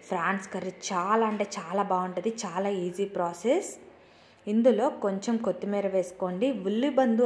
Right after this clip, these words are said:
అని ఉంటుంది అది కూడా ఉంటే వేసుకోండి, ఇంకా taste వస్తుంది, చాలా టేస్టీగా కూడా ఉంటుంది కర్రీ. ఇప్పుడు ఒకసారి మొత్తాన్ని మిక్స్ చేసుకుందాం.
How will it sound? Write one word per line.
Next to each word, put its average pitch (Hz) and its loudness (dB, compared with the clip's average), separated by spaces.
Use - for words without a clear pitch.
అని 202 0
ఉంటుంది 185 2
అది 185 -2
కూడా 240 6
ఉంటే 185 -4
వేసుకోండి, 196 -2
ఇంకా 214 0
taste 185 -2
వస్తుంది, 185 -2
చాలా 208 0
టేస్టీగా 202 -2
కూడా 196 4
ఉంటుంది 185 -2
కర్రీ. 185 0
ఇప్పుడు 202 2
ఒకసారి 208 0
మొత్తాన్ని 190 -2
మిక్స్ - -2
చేసుకుందాం. 180 -2